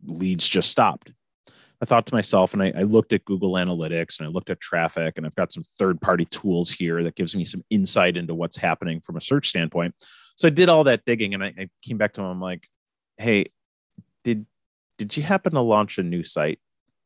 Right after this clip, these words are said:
He was like, "Yeah." I'm like, "Did you happen to launch the new site in early June? In fact, on, you know, June second?" "Yeah." "How did you know that?" <laughs> Well, all of the data just immediately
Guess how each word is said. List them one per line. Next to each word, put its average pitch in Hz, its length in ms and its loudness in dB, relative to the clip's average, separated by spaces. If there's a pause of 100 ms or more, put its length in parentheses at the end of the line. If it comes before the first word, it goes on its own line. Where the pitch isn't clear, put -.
(260)
He 92 80 -6
was 85 120 -4
like, 80 160 -2
"Yeah." 73 480 2 (240)
I'm 98 100 -4
like, 98 200 -2
"Did 101 160 -6
you 101 60 -4
happen 147 340 4
to 135 60 6
launch 120 360 4
the 104 100 -6
new 101 200 0
site 101 420 2
in 82 320 -6 (140)
early 90 320 -2
June? 95 420 -2
In 90 100 -2
fact, 92 460 2
on, 87 320 -4 (380)
you 107 100 0
know, 85 120 0 (280)
June 98 500 2 (300)
second?" - 560 0 (880)
"Yeah." 80 600 2
"How 123 200 2
did 110 160 -2
you 123 80 0
know 139 200 4
that?" 78 260 0 (500)
<laughs> 143 100 -10
Well, 120 400 2 (540)
all 127 240 6
of 131 100 -2
the 120 100 -4
data 104 440 0 (160)
just - 320 -6
immediately 98 960 2